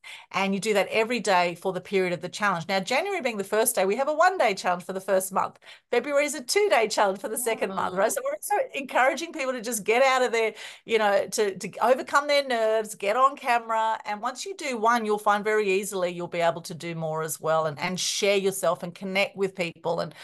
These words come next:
Speaker 1: and, you know, make a difference, make a bigger difference in the world by actually speaking up and stepping up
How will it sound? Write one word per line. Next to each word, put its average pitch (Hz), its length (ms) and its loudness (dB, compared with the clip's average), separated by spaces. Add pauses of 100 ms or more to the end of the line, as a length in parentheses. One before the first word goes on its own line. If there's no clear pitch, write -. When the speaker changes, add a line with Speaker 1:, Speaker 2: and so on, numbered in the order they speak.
(320)
Speaker 1:
and, 185 440 -2
you 202 140 -4
know, 175 100 0
make 185 300 0
a 214 40 2
difference, 175 720 -4
make 185 180 0
a 190 40 -6
bigger 175 200 -4
difference 170 380 -8
in 165 40 -8
the 160 60 -6
world 160 160 -2
by 160 100 2
actually 165 220 -4
speaking 190 560 -2
up 160 220 0 (260)
and 180 180 -4
stepping 165 360 -2
up 151 280 -2